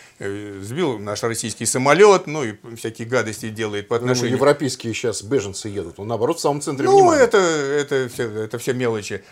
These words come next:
Speaker 1: Но я думаю, что он хочет себя проявить сейчас, хочет, ну, укрепиться на бывшем советском пространстве с Азербайджаном, тем более, что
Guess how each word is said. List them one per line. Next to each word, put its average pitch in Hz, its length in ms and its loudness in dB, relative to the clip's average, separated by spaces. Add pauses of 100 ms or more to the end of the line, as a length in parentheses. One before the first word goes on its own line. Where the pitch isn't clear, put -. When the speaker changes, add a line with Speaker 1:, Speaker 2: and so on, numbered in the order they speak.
(100)
Speaker 1:
Но 226 100 -2
я 233 140 10
думаю, 202 280 6
что 180 400 4
он 220 200 6
хочет 160 360 -2
себя 180 260 2
проявить 175 720 -2
сейчас, 175 560 0 (200)
хочет, 151 340 -4
ну, 139 200 -2
укрепиться 151 640 -2
на 127 140 0
бывшем 120 720 -6
советском 120 400 -4
пространстве 180 760 -2
с - 80 -8
Азербайджаном, 143 800 0 (320)
тем 165 180 -2
более, 147 340 2
что 135 240 0